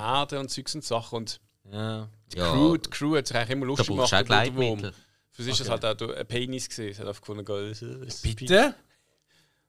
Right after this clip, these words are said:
Speaker 1: Und scheint, es ist wirklich ein Running Gag gewesen, das ganze Set durch. Das
Speaker 2: Oh.
Speaker 1: heißt, es ist halt der Wu-, der Penis unter dem Sand. <laughs> Sie haben's lustig gehabt.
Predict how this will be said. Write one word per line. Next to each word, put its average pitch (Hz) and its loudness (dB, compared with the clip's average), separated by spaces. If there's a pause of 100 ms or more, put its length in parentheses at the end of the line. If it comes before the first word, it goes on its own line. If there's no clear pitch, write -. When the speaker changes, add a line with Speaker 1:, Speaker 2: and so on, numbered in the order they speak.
Speaker 1:
Und - -14
scheint, 135 -4
es 139 0
ist 120 0
wirklich 123 2
ein 120 0
Running 131 4
Gag 135 0
gewesen, 123 -6
das 107 -12
ganze 117 -2
Set 113 -4
durch. 104 -8 (960)
Das - -14
Speaker 2:
Oh. 113 0
Speaker 1:
heißt, 107 -6 (220)
es - -20
ist 110 -4
halt 110 -8
der 107 -10 (100)
Wu-, 104 -12
der 107 -14
Penis 107 -10
unter 101 -12
dem 104 -10
Sand. 101 -8 (840)
<laughs> - -10
Sie 139 -2
haben's 131 0
lustig 131 -2
gehabt. 123 -2